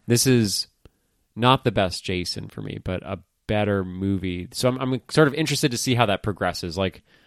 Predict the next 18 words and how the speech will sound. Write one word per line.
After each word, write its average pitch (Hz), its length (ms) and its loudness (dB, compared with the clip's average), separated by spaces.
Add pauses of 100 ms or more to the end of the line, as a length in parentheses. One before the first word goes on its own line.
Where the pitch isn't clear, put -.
(840)
obviously 120 420 6
now 107 100 2
Jason, 98 1000 -2
how 113 180 2
successful 110 460 -2
Jason 110 420 0
is 95 180 -2
can 120 260 -2
be 110 120 0
separate 98 460 -2
from 95 160 -4
how 92 140 0
successful 92 500 -8
the 85 60 -6
movie 90 300 -6
is 95 120 -8
for - 140 -14
me. 101 200 -12